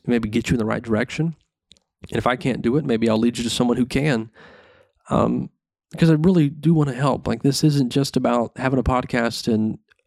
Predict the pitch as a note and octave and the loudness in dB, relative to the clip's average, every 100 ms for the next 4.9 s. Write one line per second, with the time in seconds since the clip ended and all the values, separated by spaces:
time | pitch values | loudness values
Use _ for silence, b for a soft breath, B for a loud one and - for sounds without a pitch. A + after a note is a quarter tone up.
0 | - B2+ B2 B2 A#2+ A#2 A#2 A#2+ A2+ A2 | -2 0 2 2 0 -2 -4 -4 -4 -4
1 | A2+ A2 G#2+ B B B B B C#3 C#3+ | -2 -2 -2 B B B B B 0 0
2 | C3 B2 A#2 A2 A2+ A2 B2+ A#2+ A2 G#2+ | 0 -2 -2 -4 -4 -4 -4 -2 0 2
3 | A2 C3 C#3 A#2+ G#2 A#2+ A#2+ A#2 A2 A2+ | 2 0 0 0 -2 -2 -2 -2 -2 -2
4 | A2+ A2+ A2+ G#2+ A2+ - G#2 G#2 - | -2 -2 -2 -2 -2 -2 -2 -2 -4